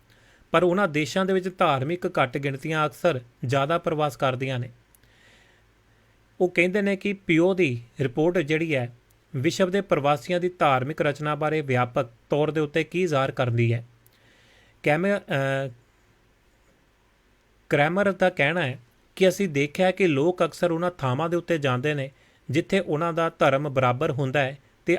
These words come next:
ਆਪਣੇ ਜੱਦੀ ਮੁਲਕ ਦੇ ਵਿੱਚ ਘੱਟ ਗਿਣਤੀ ਧਾਰਮਿਕ ਸਮੂਹਾਂ ਤੋਂ ਆਉਣ ਵਾਲੇ ਲੋਕਾਂ ਦੇ ਉੱਥੋਂ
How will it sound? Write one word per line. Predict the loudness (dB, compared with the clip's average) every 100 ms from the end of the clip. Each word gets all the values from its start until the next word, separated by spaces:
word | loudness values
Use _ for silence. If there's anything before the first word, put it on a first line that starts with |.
| 0
ਆਪਣੇ | 0 0 0 0
ਜੱਦੀ | 2 0 0 0
ਮੁਲਕ | 0 -2 -2
ਦੇ | -4
ਵਿੱਚ | -4 -6
ਘੱਟ | -4 -4 -2
ਗਿਣਤੀ | -4 -4 -4 -6
ਧਾਰਮਿਕ | 0 0 0 -2 -6
ਸਮੂਹਾਂ | -6 -4 -2 -4
ਤੋਂ | -4 -6 -10 _ _ -2
ਆਉਣ | 0 2
ਵਾਲੇ | 2 2
ਲੋਕਾਂ | 2 0 -2 -4
ਦੇ | -2 -2 -4 -12 _ _ 0
ਉੱਥੋਂ | 0 0 -2 -2 -2